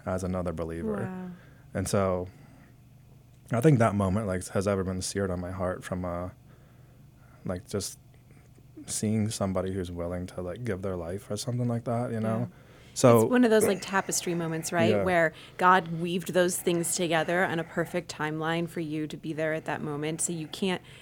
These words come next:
Speaker 2: it's, you know, evidence for you to say, "This, I, I witnessed this. I, nothing else could have done that but God."
Speaker 1: Right.
Speaker 2: And,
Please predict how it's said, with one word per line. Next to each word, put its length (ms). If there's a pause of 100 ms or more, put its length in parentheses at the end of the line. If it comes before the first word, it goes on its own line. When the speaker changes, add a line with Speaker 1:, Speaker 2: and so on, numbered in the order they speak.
(140)
Speaker 2:
it's, 160
you 100
know, 160
evidence 440
for 120
you 280
to 100
say, 400
"This, 240 (300)
I, 220
I 120
witnessed 920 (200)
this. 600 (320)
I, 80
nothing 440
else 200
could 100
have 80
done 160
that 140
but 120
God." 460 (100)
Speaker 1:
Right. 140
Speaker 2:
And, 240